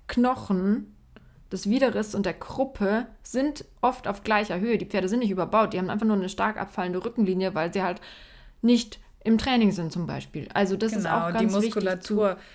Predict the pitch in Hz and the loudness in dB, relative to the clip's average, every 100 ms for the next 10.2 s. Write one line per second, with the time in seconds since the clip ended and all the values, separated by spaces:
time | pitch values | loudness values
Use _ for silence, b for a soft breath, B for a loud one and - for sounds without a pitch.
0 | B - 180 - 180 175 165 170 165 143 | B -10 -8 -6 -4 -6 -8 -12 -10 -10
1 | 156 160 165 - 208 170 143 - 170 160 | -10 -10 -12 -6 -4 -4 -6 -10 -14 -12
2 | 156 156 143 160 160 160 165 - 175 170 | -10 -10 -12 -12 -10 -10 -10 -8 -6 -6
3 | 170 160 156 - - - - - 175 175 | -8 -12 -12 -16 -20 -20 -20 -10 -10 -8
4 | - 202 202 180 170 165 165 160 160 170 | -4 -2 -2 -4 -8 -10 -12 -12 -12 -12
5 | 160 160 160 175 165 170 175 156 160 156 | -10 -10 -12 -12 -12 -10 -10 -10 -12 -10
6 | 160 170 156 - 160 - 160 165 - b | -10 -10 -12 -14 -14 -10 -10 -10 -16 b
7 | b b b - 180 175 180 185 185 170 | b b b -10 -6 -6 -2 -2 -2 -4
8 | 156 - 175 - 165 - 151 - 156 151 | -6 -6 -8 -8 -14 -12 -12 -12 -12 -10
9 | 151 160 160 165 175 185 170 160 151 156 | -10 -10 -10 -10 -8 -6 -6 -8 -10 -10
10 | 160 | -10